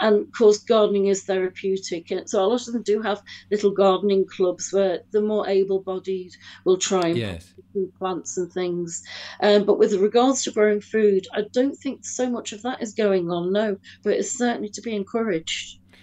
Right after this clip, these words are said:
Speaker 2: Well, I, I mean, I kn-, my dad, um, unfortunately had to go into a home for a year, and he deteriorated like nobody's business. And the worry for me as his son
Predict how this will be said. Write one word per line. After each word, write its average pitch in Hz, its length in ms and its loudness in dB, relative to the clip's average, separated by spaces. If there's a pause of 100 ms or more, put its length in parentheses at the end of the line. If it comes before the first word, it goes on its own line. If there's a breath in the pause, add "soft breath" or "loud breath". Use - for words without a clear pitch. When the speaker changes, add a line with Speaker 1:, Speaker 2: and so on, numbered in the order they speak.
(200 soft breath)
Speaker 2:
Well, 151 200 -2
I, 147 180 -2
I 135 120 -4
mean, 143 180 -4
I 147 120 -2
kn-, 143 200 -4
my 135 180 -4
dad, 95 400 -8
um, 98 340 -8
unfortunately 104 720 -10
had 98 180 -10
to - 80 -18
go 98 260 -6
into 90 640 -8
a 92 220 -8
home 95 320 -8
for 95 180 -16
a 98 60 -8
year, 98 480 -6
and 95 220 -10
he 107 180 -8
deteriorated 95 1120 -8
like 92 180 -10
nobody's 110 400 -8
business. 90 460 -14
And 117 200 -8
the 113 100 -6
worry 147 400 -4
for - 180 -16
me 110 280 -8
as 92 140 -12
his 95 120 -16
son 87 480 -8